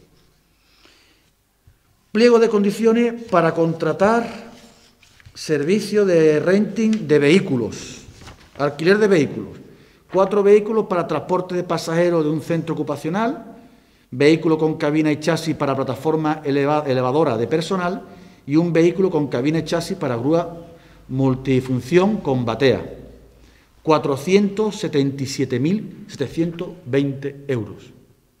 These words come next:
Cuatrocientos setenta y siete mil setecientos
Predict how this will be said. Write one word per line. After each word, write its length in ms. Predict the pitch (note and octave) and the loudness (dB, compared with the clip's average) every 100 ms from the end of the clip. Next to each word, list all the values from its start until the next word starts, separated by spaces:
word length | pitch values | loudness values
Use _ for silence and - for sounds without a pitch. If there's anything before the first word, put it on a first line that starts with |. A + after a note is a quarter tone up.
| _ _ _ _ _ _ _ _ _ _ _ _ _ _ _ _ _ _ _ _ _ _ _ _ _ _ _ _ | _ _ _ _ _ _ _ _ _ _ _ _ _ _ _ _ _ _ _ _ _ _ _ _ _ _ _ _
Cuatrocientos 880 | - C3+ C3 A#2+ E3+ F3+ F#3 G#3 G#3 | -2 -2 0 -4 0 0 0 -4 -6
setenta 340 | - C3 C3 B2+ | -6 -4 -4 -4
y 40 | |
siete 180 | A2+ A#2 | -6 -2
mil 500 | C3 E3+ B3 - - - - _ _ _ _ _ | 0 0 -4 -12 -20 -20 -20 _ _ _ _ _
setecientos 640 | B2 A#2 - D#3 D#3 E3+ | -8 -6 -4 -4 -6 -12